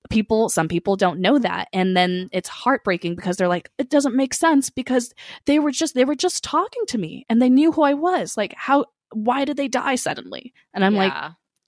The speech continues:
Speaker 1: "Actually, there's a pa-, a pattern. Like, people die usually after they have that moment of lucidity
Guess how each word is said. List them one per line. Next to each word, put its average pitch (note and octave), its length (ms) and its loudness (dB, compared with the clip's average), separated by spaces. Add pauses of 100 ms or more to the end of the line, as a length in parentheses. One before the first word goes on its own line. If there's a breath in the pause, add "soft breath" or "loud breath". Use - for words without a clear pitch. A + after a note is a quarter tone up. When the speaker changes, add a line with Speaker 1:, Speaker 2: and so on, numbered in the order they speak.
(140)
Speaker 1:
"Actually, F#3 800 0
there's F#3 200 0
a - 40 -20
pa-, - 220 -8
a A#3+ 40 -4
pattern. G3+ 460 -2
Like, F3 240 -4 (140)
people G3 420 -4
die E3+ 580 -2
usually - 520 -4 (460 soft breath)
after F#3+ 300 -4
they D#3 100 -10
have E3 220 -8
that E3+ 140 -6
moment F3 240 -10
of - 60 -16
lucidity - 540 -14